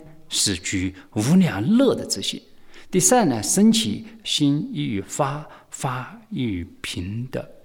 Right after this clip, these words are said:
决断。那么首先讲第一个，思维受用财富是具无量苦的自信。这呢，分三个方面来讲。第一呢，就是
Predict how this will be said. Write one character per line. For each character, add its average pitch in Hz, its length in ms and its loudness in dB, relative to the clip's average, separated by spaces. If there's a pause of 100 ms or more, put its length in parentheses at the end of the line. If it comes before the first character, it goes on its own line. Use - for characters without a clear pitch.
(120)
决 - 200 0
断。 - 180 -10 (880)
那 117 60 -4
么 113 180 2
首 131 160 -2
先 135 300 0
讲 - 260 -6
第 98 180 -6
一 107 80 -6
个， 147 240 -6
思 - 220 -2
维 104 200 0
受 202 480 2
用 101 440 0
财 - 340 -2
富 - 340 -4 (320)
是 113 600 2 (960)
具 123 200 0
无 95 260 0
量 160 260 4
苦 - 160 -6
的 107 80 -6
自 - 180 -8
信。 - 180 -8 (720)
这 185 140 6
呢， 180 120 6
分 170 200 2
三 196 200 2
个 156 80 2
方 120 160 -2
面 98 140 -2
来 95 160 -2
讲。 92 280 -8
第 151 180 2
一 143 60 4
呢， 110 140 2
就 110 160 -2
是 92 300 -6